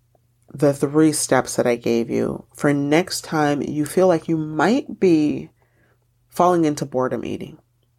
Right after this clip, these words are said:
Number one, I want you to pause and recognize what's happening. That this, okay, this, I'm just bored. I just want to eat to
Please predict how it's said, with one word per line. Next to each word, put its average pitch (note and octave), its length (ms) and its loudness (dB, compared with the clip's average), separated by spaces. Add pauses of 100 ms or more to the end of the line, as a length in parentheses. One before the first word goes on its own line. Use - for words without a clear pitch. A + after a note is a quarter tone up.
(720)
Number E3 200 2
one, G3 180 2
I E4 60 4
want B3+ 200 0
you F#3 80 2
to F3 80 2
pause - 920 -6 (440)
and D3+ 180 0
recognize C3+ 1040 -2 (2250)
what's D3 280 2
happening. - 480 -6 (640)
That A2+ 220 -2
this, - 500 0 (180)
okay, - 420 -4
this, C#3 200 -4
I'm C3+ 140 -4
just C3+ 260 -8
bored. - 420 -2
I - 60 -4
just C#3 220 -8
want C#3+ 160 -6
to - 80 -6
eat B2+ 300 -4
to B2+ 560 -2